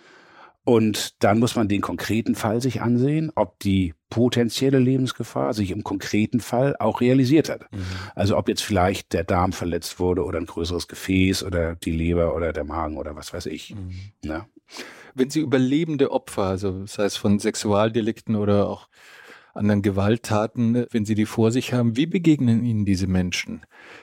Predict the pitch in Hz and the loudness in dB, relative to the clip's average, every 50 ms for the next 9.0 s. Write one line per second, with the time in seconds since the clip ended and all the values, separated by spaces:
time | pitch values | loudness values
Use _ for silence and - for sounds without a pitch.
0 | _ _ - 170 139 135 123 123 131 - 170 165 165 156 147 151 151 135 - 139 | _ _ -4 0 2 2 4 4 2 0 0 2 2 2 2 2 -2 -2 0 0
1 | 139 147 - - 147 127 123 127 123 120 117 113 110 110 120 - - - 113 104 | 0 0 2 2 2 4 4 6 6 6 4 4 2 -2 -6 -6 -4 -2 0 2
2 | 110 113 123 123 - 123 - - 120 117 - - 131 127 135 139 143 147 131 120 | 2 2 2 0 -2 -4 -2 -2 -2 -2 -2 0 0 2 2 2 0 0 0 0
3 | 139 139 139 123 110 131 123 - - 117 117 123 135 127 127 123 - - - 123 | 0 2 2 0 2 0 -2 -2 0 2 2 4 2 2 0 0 0 2 2 2
4 | 117 110 107 110 - 113 110 107 110 120 117 113 120 123 120 104 107 104 110 107 | 2 2 0 -2 -2 -2 -2 -2 -2 0 0 2 2 2 2 2 2 2 2 2
5 | 113 117 110 110 - - - 107 120 131 131 131 110 127 127 123 - - - 120 | 2 0 0 0 -2 0 2 2 2 2 2 2 2 2 0 0 -2 -2 -2 0
6 | 101 113 107 101 95 92 95 107 104 107 107 107 110 101 - 120 - - - 110 | 2 2 4 4 4 4 4 4 2 2 2 2 0 0 0 -2 -4 -4 0 2
7 | 107 110 117 117 120 107 117 113 _ - 113 107 107 107 104 101 - - 123 107 | 4 4 4 2 2 0 -2 -4 _ -6 -2 2 2 4 2 2 0 -2 -2 0
8 | 107 104 104 107 113 110 131 117 113 113 107 98 - 120 - - - 123 117 117 | 2 2 2 2 2 2 4 6 6 6 6 6 4 0 0 0 0 2 2 0